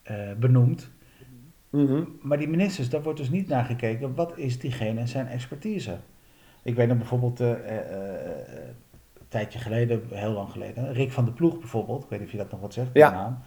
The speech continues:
Speaker 1: die
Speaker 2: Ja.
Speaker 1: was econoom. Die had,
Speaker 2: Ja.
Speaker 1: was, eh, dus aan, aan stu-, eh, eh, universiteiten gaf hij, eh, les, noem maar op. Groot
Speaker 2: Ja.
Speaker 1: econoom,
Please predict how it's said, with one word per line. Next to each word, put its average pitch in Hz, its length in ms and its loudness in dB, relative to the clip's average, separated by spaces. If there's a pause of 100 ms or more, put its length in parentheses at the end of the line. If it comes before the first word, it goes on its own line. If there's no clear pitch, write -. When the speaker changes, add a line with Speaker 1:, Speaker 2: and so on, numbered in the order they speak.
(560)
Speaker 1:
die 185 220 2
Speaker 2:
Ja. 214 80 8
Speaker 1:
was 202 100 2
econoom. 117 640 2 (420)
Die 185 180 -14 (200)
had, 85 120 -10
Speaker 2:
Ja. 123 140 2
Speaker 1:
was, - 220 -10
eh, 104 40 -8 (160)
dus 110 240 -6
aan, 113 260 -4
aan 120 100 -4
stu-, 120 300 -6
eh, 113 260 -4
eh, 113 520 -8
universiteiten 123 720 2
gaf 123 240 -4
hij, 123 200 2
eh, 123 60 4
les, 123 260 2
noem 131 120 2
maar 127 140 4
op. 151 200 -2 (640)
Groot 175 320 10
Speaker 2:
Ja. 156 140 8
Speaker 1:
econoom, 123 400 0